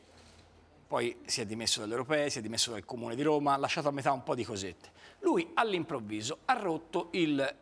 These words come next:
la federazione del terzo polo, del quale pu-, della quale pure era il presidente.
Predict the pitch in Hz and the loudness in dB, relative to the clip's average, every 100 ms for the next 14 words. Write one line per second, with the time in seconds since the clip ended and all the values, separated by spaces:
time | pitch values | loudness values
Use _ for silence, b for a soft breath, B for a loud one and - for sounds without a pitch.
0 | _ - 139 180 170 - 160 123 127 175 | _ -2 0 4 2 2 -2 -2 0 0
1 | 165 202 160 151 170 240 254 - 240 190 | 2 2 2 0 0 0 0 2 2 2
2 | - 262 202 240 233 226 233 233 220 220 | -4 2 2 4 4 2 2 2 4 2
3 | 214 262 214 165 90 - - | 2 0 0 -2 -6 -12 -20